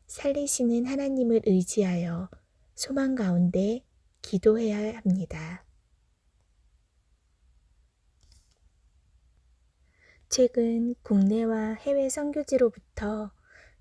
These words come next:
구테타의 어려움, 재정의 어려움, 관계의 어려움, 자녀의 어려움,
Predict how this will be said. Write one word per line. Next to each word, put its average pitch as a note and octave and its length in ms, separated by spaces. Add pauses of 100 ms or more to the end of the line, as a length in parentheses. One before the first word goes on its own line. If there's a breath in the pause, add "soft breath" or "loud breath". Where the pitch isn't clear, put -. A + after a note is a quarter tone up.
(120)
구테타의 A#3 640
어려움, G#3 560 (400)
재정의 G3+ 600
어려움, F#3 600 (720)
관계의 G#3+ 720
어려움, F#3+ 580 (720)
자녀의 G#3+ 640
어려움, G3 540